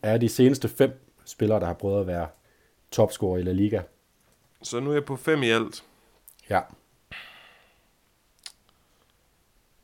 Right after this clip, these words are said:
Speaker 2: Men jeg vil også gerne helt
Speaker 1: Lewandowski
Speaker 2: tilbage.
Speaker 1: en gang, Benzema en gang, Messi otte gange, Luis Suarez en enkelt gang, og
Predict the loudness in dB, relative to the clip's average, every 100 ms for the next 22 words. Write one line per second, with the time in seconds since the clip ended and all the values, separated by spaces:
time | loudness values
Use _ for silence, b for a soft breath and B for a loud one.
0 | _ _ _ _ -8 -4 -2 -2 -2 -2
1 | -4 -2 0 -2 0 2 2 2 2 2
2 | -2 -4 -2 0 0 -2 -2 -4 0 0
3 | 0 -4 4 6 6 4 0 -2 -4 -4
4 | -2 -2 -2 -4 -4 -4 -4 -6 -6